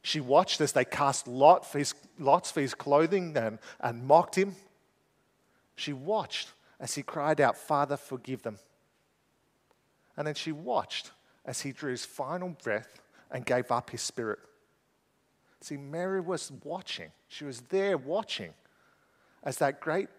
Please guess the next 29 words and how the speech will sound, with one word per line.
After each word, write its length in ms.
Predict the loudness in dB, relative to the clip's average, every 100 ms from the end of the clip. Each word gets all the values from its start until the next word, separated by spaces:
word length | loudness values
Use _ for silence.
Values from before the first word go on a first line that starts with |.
| _ _ _ -4
enemy 460 | -2 -2 -6 -8 -6
death 380 | 2 2 2 -8
claimed 680 | -12 -6 -4 -4 -8 -12 -20 _ _
one 100 | -10
of 100 | -6
her 100 | -8
best 280 | -2 -2 -2
friends. 460 | -4 -4 -6 -10 -10 _ _ _ _ _ _ _ _ _ _ _ _ _ _ _ _ _ _ _ _ -4
And 120 | 4
now 160 | 8 10
here 160 | 8
she 200 | 4 6
is 100 | 6
a 60 | 4
few 180 | 0 6
days 260 | 6 8
later 220 | 6 6 4
with 120 | 0
the 80 | 0
weight 340 | 8 8 10
of 180 | 4 6
that 180 | 6 6
sadness 640 | 0 4 4 4 0 -4 -10 -8
still 240 | 0 0
weighing 500 | 0 6 8 8 4
down 320 | 4 6 6
on 100 | 4
her 140 | 0 -6
soul. 420 | 2 4 4